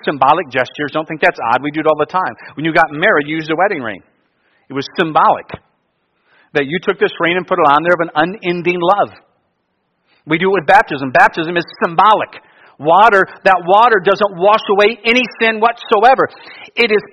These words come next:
picturing your faith, a death, burial, and a resurrection. And then once Boaz hears this, we have the last words of Boaz.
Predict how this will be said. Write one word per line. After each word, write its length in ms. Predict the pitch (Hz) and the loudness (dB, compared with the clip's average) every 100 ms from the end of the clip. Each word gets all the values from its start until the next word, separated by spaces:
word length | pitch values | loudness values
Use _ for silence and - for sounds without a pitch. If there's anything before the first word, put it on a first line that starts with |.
| - | -4
picturing 680 | 294 330 - 220 190 214 208 - | -2 -2 -4 -2 0 0 -4 -2
your 240 | 196 254 | 0 2
faith, 380 | 254 294 254 139 _ _ - - | 4 4 2 -4 _ _ -20 -2
a 80 | 160 135 | -2 2
death, 280 | 220 262 - - _ - | 2 2 0 -12 _ -20
burial, 520 | 131 214 254 262 262 262 - | -2 2 4 4 2 0 0
and 100 | 190 | 2
a 60 | 175 | 4
resurrection. 640 | 196 202 185 - - 107 _ _ _ _ _ _ _ _ _ _ _ _ _ _ _ _ _ _ _ _ _ _ _ _ _ _ _ _ _ _ _ _ | 2 2 0 0 -8 -18 _ _ _ _ _ _ _ _ _ _ _ _ _ _ _ _ _ _ _ _ _ _ _ _ _ _ _ _ _ _ _ _
And 120 | 117 135 | -12 -4
then 200 | 151 156 | -2 0
once 220 | 151 160 | 0 -2
Boaz 380 | 143 143 151 160 156 | -2 0 2 0 -2
hears 280 | 160 160 120 | -4 -4 -6
this, 220 | 110 104 - - _ _ _ | -10 -12 -16 -20 _ _ _
we 120 | - 123 | -10 -8
have 100 | 117 | -6
the 80 | |
last 300 | 110 117 131 - | -4 -2 -2 -4
words 180 | 120 117 | -12 -12
of 80 | 117 | -8
Boaz. 480 | 101 78 - _ | -10 -10 -18 _